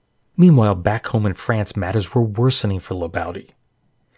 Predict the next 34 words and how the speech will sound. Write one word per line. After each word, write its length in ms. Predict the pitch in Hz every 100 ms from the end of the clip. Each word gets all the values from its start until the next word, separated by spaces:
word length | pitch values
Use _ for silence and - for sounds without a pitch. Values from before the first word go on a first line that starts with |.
| _ _
He 160 | 185
was 200 | 190 180
threatened 340 | - 107 123 104
with 120 | 107
expulsion 560 | 101 - - 98 - 98
from 160 | -
the 80 | 92
country, 480 | - 170 165 120 -
and 100 | 110
he 40 |
was 140 | 104 87
being 280 | 113 101 -
asked 300 | 127 127 -
to 80 | -
reimburse 800 | 95 98 117 151 139 139 135 -
the 80 | 107
French 360 | - 117 -
government 440 | - 147 127 92 92 - _
for 160 | - 101
costs 480 | - - 110 120
incurred 420 | 185 131 - 104 98
while 180 | 92
rescuing 500 | 92 90 - - 95
his 160 | 95 -
five 340 | - 87 82
sailors. 640 | - - 90 90 85 - - _ _ _ _ _ _ _ _ _ _ _ _ _ -
All 200 | 160 185
these 220 | 175 -
five 320 | - 110 107
men 160 | 98 98
filed 400 | - 98 95 95
suit 300 | - 151 147
against 340 | 107 98 -
Labaudy, 480 | 87 90 87 85